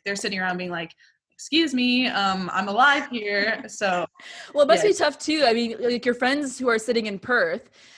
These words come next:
Speaker 2: I mean, you are not there for every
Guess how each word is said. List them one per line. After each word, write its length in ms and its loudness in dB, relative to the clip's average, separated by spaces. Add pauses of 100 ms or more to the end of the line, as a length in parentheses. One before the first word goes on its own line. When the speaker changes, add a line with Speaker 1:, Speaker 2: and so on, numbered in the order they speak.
(120)
Speaker 2:
I 80 2
mean, 240 0
you 180 2
are 340 4 (120)
not 420 -2
there 440 0
for 460 -2 (220)
every 600 -2